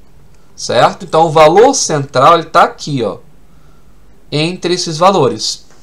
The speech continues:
Não vai ter um valor exato que vai ser o valor central, né? Eu vou ter que fazer aqui a média entre o vigésimo valor, ó,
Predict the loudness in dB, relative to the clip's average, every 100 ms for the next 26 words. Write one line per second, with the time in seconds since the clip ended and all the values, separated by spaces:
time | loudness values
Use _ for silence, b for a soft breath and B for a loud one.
0 | b b b -6 2 2 4 0 2 4
1 | 4 2 0 2 4 2 -2 -10 -12 b
2 | b -14 -8 -2 0 0 0 2 2 0
3 | 0 -4 -2 -2 -2 -4 -10 b -20 -6
4 | -2 -2 -4 b b b b -2 0 0
5 | -4 0 0 0 -4 -2 -2 0 0 0
6 | -2 -4 -4 -12 -20 -8 -4 -4 -4 -6
7 | -6 -6 -6 -4 -2 2 4 2 -2 -4
8 | -4 0 2 2 0 -4 0 0 0 -4
9 | -16 -20 -20 -20 -10 -2 0 0